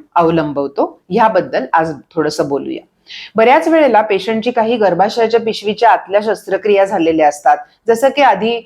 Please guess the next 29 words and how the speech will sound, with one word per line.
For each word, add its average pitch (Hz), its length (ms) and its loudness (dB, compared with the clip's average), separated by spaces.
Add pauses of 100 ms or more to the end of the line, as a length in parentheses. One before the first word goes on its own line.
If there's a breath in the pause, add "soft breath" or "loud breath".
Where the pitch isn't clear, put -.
(240 soft breath)
maybe 208 320 2
गर्भपात 190 540 2
झाला 185 240 2
असतो, 185 460 0
डीएनसी 175 500 -2
झालेली 175 400 2
असते, 175 340 0
क्युरेटिंग 190 580 0
झालेलं 175 380 2
असतं, 170 320 -2
बाळ 180 260 4
खाली 185 200 -4
झालेलं 175 380 -2
असतं 175 240 -4
किंवा 190 260 -6
काही 220 400 -2 (380 loud breath)
गाठी 185 440 0 (300 loud breath)
किंवा 214 360 0
इतर 220 320 2
गोष्टी 202 400 0
आपण 202 320 2 (240 loud breath)
हिस्ट्रोस्कोपी 214 680 0
शस्त्रक्रियेने 185 680 0
काढलेल्या 147 560 -2
असतात. - 280 -6 (480 loud breath)
ह्या 233 200 4
सगळ्यामुळे 254 720 2
पुढे 220 440 0
जाऊन 226 380 0